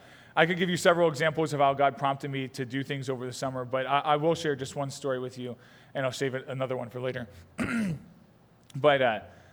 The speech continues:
sometimes God speaks to us about new things. He, he gives you a new idea, right? He, he tells,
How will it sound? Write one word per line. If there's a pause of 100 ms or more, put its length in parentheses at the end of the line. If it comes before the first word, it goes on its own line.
(160)
sometimes
God
speaks
to
us
about
new
things.
He,
he
gives
you
a
new
idea,
right? (200)
He,
he
tells,